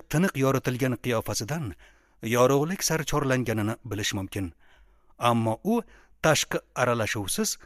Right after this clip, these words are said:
bu nur sari o'zi kelishi lozim. Ba'zan odamlar savol berishadi. Katta o'g'il bilan nima yuz berdi? Otasi uni uyga kirishga ko'ndira oldimi? U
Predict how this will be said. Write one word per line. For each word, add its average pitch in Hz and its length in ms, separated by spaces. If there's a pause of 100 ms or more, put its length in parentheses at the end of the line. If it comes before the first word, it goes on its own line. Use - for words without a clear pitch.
(200)
bu 117 280
nur 107 300
sari 107 300 (200)
o'zi 120 260
kelishi 101 340
lozim. 90 380 (1300)
Ba'zan 123 460
odamlar 180 560
savol 120 400
berishadi. 123 420 (960)
Katta 135 360 (140)
o'g'il 131 360
bilan 110 240 (100)
nima 104 280
yuz 107 260
berdi? 107 300 (920)
Otasi 147 360 (100)
uni 135 200 (120)
uyga 113 280
kirishga 113 380
ko'ndira 98 420 (100)
oldimi? 113 440 (840)
U 120 100